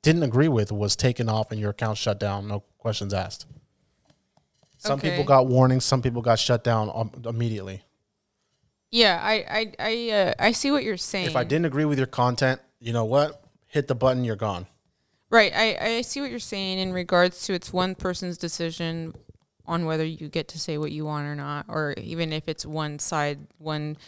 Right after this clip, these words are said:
Speaker 2: vision's version no, Vision's decision on you making the, that point. But I think as a <laughs> whole, as a society, we could s-, we should say, like, genocide's not <laughs> cool. <laughs> Like, let's not do that. Let's not say that's okay.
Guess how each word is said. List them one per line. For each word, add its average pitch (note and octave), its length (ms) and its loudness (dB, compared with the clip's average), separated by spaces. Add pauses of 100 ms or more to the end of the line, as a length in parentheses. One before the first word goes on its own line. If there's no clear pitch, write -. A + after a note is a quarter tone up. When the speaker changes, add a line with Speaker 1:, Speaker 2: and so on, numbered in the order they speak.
(320)
Speaker 2:
vision's E3 760 2 (240)
version D#3+ 680 2 (240)
no, E3+ 140 -2
Vision's E3+ 600 -2
decision E3+ 540 -2
on D3+ 240 -4
you D3+ 220 -8
making D3+ 360 -8
the, D3 180 -6 (320)
that - 200 2
point. D#3 220 0
But F3+ 100 2
I F3+ 80 8
think G#3+ 300 0
as F#3 180 4
a D#3+ 100 4
<laughs> E3+ 120 2
whole, G3 460 6 (360)
as F#3+ 120 -2
a F3 60 -2
society, F3+ 720 2
we F3+ 120 -8
could E3 180 -12
s-, - 200 -10
we G3 100 -2
should F3+ 220 -2
say, E3+ 240 2
like, D#3 420 0 (880)
genocide's G4+ 520 4
not E3 240 0
<laughs> - 0 -
cool. D4+ 540 4
<laughs> - 220 0
Like, A#3 340 -2 (380)
let's G#4 160 2
not F4 180 6
do A3 140 0
that. A3+ 340 0 (240)
Let's C#4 160 -2
not F4+ 260 -2
say B3+ 140 6
that's A#3 200 2
okay. G3+ 640 2